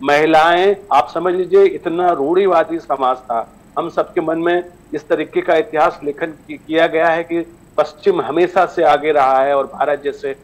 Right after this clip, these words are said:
पूर्वी देश हमेशा से पिछड़े रहे हैं, लेकिन ऐसा बिल्कुल नहीं है। ये उस समय का इतिहास लेखन दुर्भावनाग्रस्त तरीके से लिखा गया था।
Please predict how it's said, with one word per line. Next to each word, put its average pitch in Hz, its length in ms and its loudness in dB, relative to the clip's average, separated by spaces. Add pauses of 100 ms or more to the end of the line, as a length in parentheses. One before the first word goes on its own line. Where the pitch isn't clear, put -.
(180)
पूर्वी 147 300 -2
देश 139 340 2 (220)
हमेशा 156 360 0
से 147 160 -4
पिछड़े 123 420 -6
रहे 120 160 0
हैं, 123 80 -4
लेकिन 135 280 -4
ऐसा 135 280 -2
बिल्कुल 127 400 -6
नहीं 160 200 -4
है। 170 180 -6 (260)
ये - 340 0
उस - 140 -10
समय 139 220 2
का 139 120 2
इतिहास 135 440 2
लेखन 151 340 -2
दुर्भावनाग्रस्त 120 1080 -4
तरीके 117 380 -4
से - 140 -2
लिखा 131 340 0
गया 147 220 2
था। - 340 0